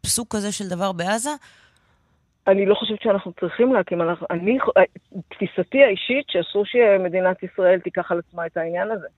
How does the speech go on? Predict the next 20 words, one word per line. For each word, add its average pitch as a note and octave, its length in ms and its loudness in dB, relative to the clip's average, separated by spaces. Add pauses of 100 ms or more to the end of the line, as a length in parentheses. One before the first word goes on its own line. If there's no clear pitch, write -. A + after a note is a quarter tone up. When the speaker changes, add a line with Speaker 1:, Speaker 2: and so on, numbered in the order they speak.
(120)
Speaker 1:
מהמם. D#3 280 -4
Speaker 2:
ולהיות F3 320 2
אחראית. - 600 -2 (100)
היא D#3 120 -10
יכולה D3+ 340 -6
לסייע, F3 720 0 (320)
היא E3+ 100 -2
יכולה E3+ 360 2
להיות, E3+ 520 0
אה, E3 360 4
חלק F3 320 0
בלתי E3+ 260 -4
נפרד F3 380 2
מזה, F#3+ 340 -4
שזה E3+ 180 -10
מה E3+ 60 -10
שאני F3 200 -6
אומרת F3 220 -4
קודם, B3+ 240 -2
כי - 180 -10